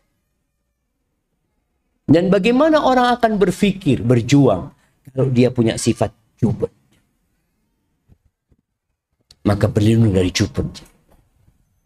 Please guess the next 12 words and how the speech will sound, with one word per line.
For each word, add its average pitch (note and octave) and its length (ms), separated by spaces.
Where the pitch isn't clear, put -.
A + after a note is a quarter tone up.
Apa A3+ 240
yang E3+ 80
dikatakan D#3+ 400
Khalid D#3+ 320
bin C#3+ 160
Walid D3+ 320
ketika C#3+ 320
mati C#3+ 240
di C3 80
atas C3 240
ranjangnya, B2+ 400
jemaah? A#2+ 320